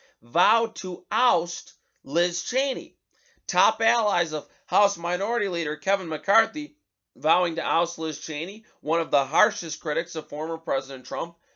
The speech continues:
uh, in a, either party, from her leadership post by the end of the month.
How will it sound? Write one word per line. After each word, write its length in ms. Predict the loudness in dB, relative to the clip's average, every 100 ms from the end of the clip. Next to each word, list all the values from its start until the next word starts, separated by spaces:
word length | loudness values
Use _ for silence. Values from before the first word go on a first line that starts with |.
| _
uh, 340 | 4 4 4 2
in 160 | -2 -4
a, 120 | -4 -4
either 340 | -2 0 -2 -4
party, 460 | 4 4 4 -4 _ _ _ _
from 180 | -8 -2
her 140 | -2
leadership 560 | -2 -2 -6 -6 -8 0
post 320 | 2 2 0 _ _ _ 2
by 300 | 4 4 2
the 280 | -2 -10 -4
end 340 | -4 -4 -6 0
of 280 | 0 0
the 160 | 0 0
month. 680 | -2 -12 -6 -4 -6 -10